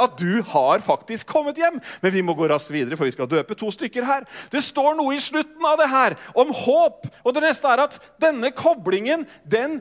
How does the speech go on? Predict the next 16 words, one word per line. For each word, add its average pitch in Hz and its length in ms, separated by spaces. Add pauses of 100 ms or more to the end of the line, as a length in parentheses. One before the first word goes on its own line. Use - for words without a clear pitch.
(120)
gir 214 520
oss 330 180 (220)
håp. 330 420 (2250)
Derfor 220 480
klager 165 480
vi 202 140
heller 180 320
ikke 139 180
over 170 160
livets 143 460
motgang. 285 400 (1000)
OK, 123 200 (180)
gjør 113 160
vi 107 140
ikke 113 100
det? 208 220